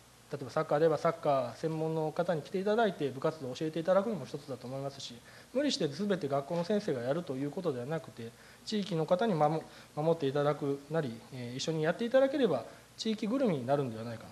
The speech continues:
と思います。その部分で、まあ、加配教諭という部分ですね。これをやはり、あの、まあ、これから、えー、市の予算の編成時期になると思いますので、そういった部分を増やしていただいて、もう教育に充実した形をしていただきたいなと。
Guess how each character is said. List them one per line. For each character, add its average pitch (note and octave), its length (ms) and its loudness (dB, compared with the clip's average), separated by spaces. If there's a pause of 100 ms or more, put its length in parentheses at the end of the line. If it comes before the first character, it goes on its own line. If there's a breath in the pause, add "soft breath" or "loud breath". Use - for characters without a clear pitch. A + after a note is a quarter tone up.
と - 80 -20 (540)
思 C3+ 120 -2
い B2 40 -8
ま A#2 100 -10
す。 - 80 -16 (420 loud breath)
そ A#3+ 60 4
の C4+ 100 6
部 D4 100 6
分 B3 200 8
で、 F3+ 400 6
ま D#3+ 240 4
あ、 - 40 -10
加 D#3 100 4
配 D#3+ 200 4
教 F#3+ 200 4
諭 C3 100 -2
と A2+ 100 -8 (320)
い D#3 80 2
う D#3+ 40 0
部 E3+ 80 -2
分 C3+ 180 -2
で A2+ 60 -12
す - 80 -16
ね。 C3 180 -8 (360 loud breath)
こ G#3 80 2
れ A3 80 8
を G#3 380 8
や G3+ 80 10
は A3 80 10
り、 C#3+ 260 0
あ C#3+ 60 -8
の、 B2+ 320 -8 (320)
ま F#3+ 100 4
あ、 D#3+ 40 4
こ - 100 2
れ G3 80 6
か G3 80 8
ら、 F3+ 300 8 (100)
え D3 120 0
ー、 C3+ 40 -6
市 - 160 -2
の F3+ 120 4
予 F#3+ 100 6
算 D#3 300 4
の A2+ 140 -8 (200)
編 E3 140 0
成 E3 140 0
時 D#3+ 120 -4
期 D3 100 -4
に C3+ 60 -4
な C#3+ 80 0
る A#2+ 60 -4
と B2 80 -8
思 B2 120 -6
い - 20 -6
ま C3 80 -6
す C3 120 -14
の A#2+ 120 -10
で、 A#2 120 -8 (380 loud breath)
そ G3+ 80 4
う - 20 8
い G#3 40 4
っ - 20 2
た G#3 100 2
部 A3+ 100 2
分 G3+ 200 2
を B2 140 -4
増 D3 80 0
や D#3 100 2
し - 80 -8
て C3+ 80 -8
い B2+ 40 -8
た C#3+ 140 -2
だ D#3 160 2
い D#3 60 0
て、 F3+ 260 2 (260 loud breath)
も E3 60 -2
う - 20 -4
教 G3 180 4
育 G3 160 2
に F3+ 160 0
充 F#3 180 -2
実 F#3 280 -4
し - 40 -8
た B3 240 10
形 - 340 -4
を C3 80 -2
し - 40 -8
て - 80 -2
い E3 40 0
た E3 100 4
だ E3 80 4
き D#3 80 -6
た D#3 80 -2
い A#2+ 60 -6
な A#2 60 -10
と。 - 40 -18